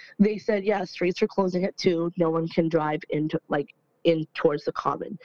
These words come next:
Um, you're gonna have to go basically over to, like, Haymarket area,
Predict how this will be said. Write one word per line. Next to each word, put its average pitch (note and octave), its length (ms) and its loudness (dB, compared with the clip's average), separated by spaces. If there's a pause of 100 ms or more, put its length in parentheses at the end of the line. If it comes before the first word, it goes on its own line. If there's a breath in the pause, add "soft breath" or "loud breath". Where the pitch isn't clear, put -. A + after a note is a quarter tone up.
(280 loud breath)
Um, E3 360 0 (460)
you're F#3+ 120 4
gonna F3 140 2
have D#3 160 0
to E3 120 2
go D3+ 200 2
basically D#3 500 0
over D3 160 0
to, C#3+ 60 2
like, C#3+ 200 -4
Haymarket D#3 520 2
area, D3 480 0